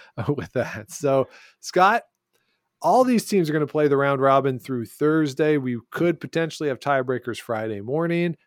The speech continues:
elimination game Friday afternoon, Friday Fun Fest for seeding into the page. There's been some discussion about this format.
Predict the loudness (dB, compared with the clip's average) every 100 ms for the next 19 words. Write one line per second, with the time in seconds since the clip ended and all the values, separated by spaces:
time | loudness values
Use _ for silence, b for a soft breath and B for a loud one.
0 | _ -2 0 4 4 2 0 -2 0 0
1 | -2 -8 -4 -2 0 -2 -4 -10 -10 -8
2 | -6 -8 -10 _ _ 2 4 6 4 0
3 | -4 -2 -4 -4 -6 -16 -10 -6 -6 -6
4 | -10 -12 -14 -12 -10 -10 -12 -12 -8 -8
5 | -10 -16 b -12 -6 -4 -2 -4 -6 -6
6 | -4 -4 -4 -8 -8 -14 -10 -8 -8 -10